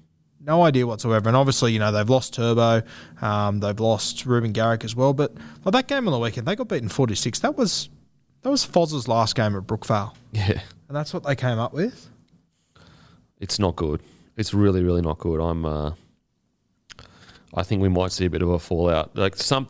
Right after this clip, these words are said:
Speaker 2: something doesn't look right at that
Speaker 1: Something's
Speaker 2: club.
Speaker 1: gotta give. Yeah.
Speaker 2: Something's gotta give, 'cause these, these are, blokes are not playing the way that they were playing only four or five weeks ago. Like, they, I don't know what, what is happening, but, um,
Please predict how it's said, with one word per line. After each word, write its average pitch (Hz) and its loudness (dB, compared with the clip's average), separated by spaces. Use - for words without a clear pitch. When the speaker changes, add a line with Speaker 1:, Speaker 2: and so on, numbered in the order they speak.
Speaker 2:
something 151 0
doesn't 117 0
look 98 -4
right 90 0
at 95 -6
that - -
Speaker 1:
Something's 123 -2
Speaker 2:
club. 87 -2
Speaker 1:
gotta 104 -8
give. 98 -14
Yeah. - -16
Speaker 2:
Something's 127 -2
gotta 120 2
give, 120 0
'cause 98 -4
these, 117 2
these 127 2
are, 117 2
blokes 104 -2
are 101 -2
not 104 -2
playing 90 -2
the 101 -6
way 95 2
that 87 -4
they 90 -4
were 87 -2
playing 87 -4
only 85 -4
four 87 -10
or 82 -8
five - -4
weeks 90 -6
ago. 76 -6
Like, 80 -6
they, 87 -2
I 117 -2
don't 110 0
know 95 2
what, 110 2
what 117 2
is 110 0
happening, 135 0
but, 90 0
um, 92 -2